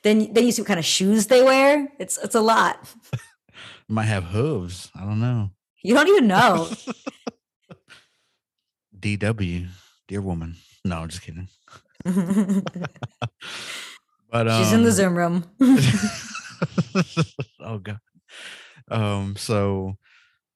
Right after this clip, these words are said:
Speaker 2: uh, you're, now you said you were born in, uh, what'd you say, West Hollywood?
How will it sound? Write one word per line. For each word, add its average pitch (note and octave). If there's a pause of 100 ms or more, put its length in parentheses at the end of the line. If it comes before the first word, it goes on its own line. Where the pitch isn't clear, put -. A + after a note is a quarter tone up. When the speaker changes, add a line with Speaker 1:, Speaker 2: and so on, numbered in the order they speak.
(200)
Speaker 2:
uh, F#2
you're, A#2+
now G#2+
you A2+
said A#2
you G#2+
were G#2
born G#2
in, F#2 (260)
uh, F2+
what'd C#3+
you -
say, E3+
West A2
Hollywood? B2+